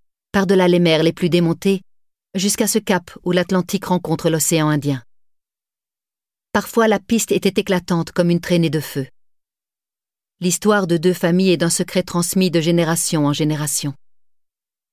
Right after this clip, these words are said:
À sa mère par sa grand-mère, et avant ça encore, à son arrière-grand-mère par la mère de celle-ci.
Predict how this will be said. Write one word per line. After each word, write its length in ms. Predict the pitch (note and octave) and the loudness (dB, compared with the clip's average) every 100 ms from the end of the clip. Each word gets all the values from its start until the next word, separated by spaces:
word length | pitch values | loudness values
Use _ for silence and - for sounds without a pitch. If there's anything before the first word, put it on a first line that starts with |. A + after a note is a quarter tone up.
| _ _ _ | _ _ _
À 100 | F#3+ | -6
sa 180 | F3+ F3+ | -2 0
mère 240 | F3 F3 | 2 0
par 160 | - E3 | -2 -2
sa 100 | F3 | -2
grand-mère, 540 | D3+ E3 E3+ G3 A3+ - _ _ _ _ _ _ _ _ | 0 2 2 2 -2 -8 _ _ _ _ _ _ _ _
et 140 | G3 G3 | 0 2
avant 200 | F#3 G3+ | 2 0
ça 200 | - A3 | 2 0
encore, 460 | F#3 G#3 G#3+ A3+ - _ _ _ - | 0 2 2 0 -4 _ _ _ -8
à 100 | G3 | -4
son 200 | - G#3+ | 0 2
arrière-grand-mère 760 | G#3+ G#3+ G#3 F3+ F#3 E3 D3 | 2 0 0 0 2 2 0
par 160 | - D#3+ | -2 0
la 120 | E3 | 2
mère 200 | E3+ D#3+ | 2 0
de 80 | D#3 | 0
celle-ci. 460 | - C#3+ C#3+ - | -2 -2 -4 -8